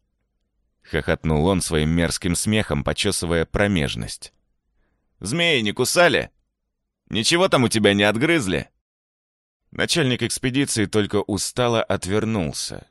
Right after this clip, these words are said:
совершенно измученный ночной бессонницей из-за насекомых и тропического гнуса, причинившего ему немало страданий. "Ладно",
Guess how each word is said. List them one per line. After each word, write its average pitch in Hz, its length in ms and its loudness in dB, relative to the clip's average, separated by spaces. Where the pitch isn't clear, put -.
совершенно 113 640 0
измученный 92 540 -2
ночной 87 460 0
бессонницей 87 920 -2
из-за 78 280 -4
насекомых 92 680 -2
и 95 40 -4
тропического 98 920 -4
гнуса, 92 720 -4
причинившего 104 680 -4
ему 95 240 0
немало 80 400 -2
страданий. 62 800 -8
"Ладно", 110 800 4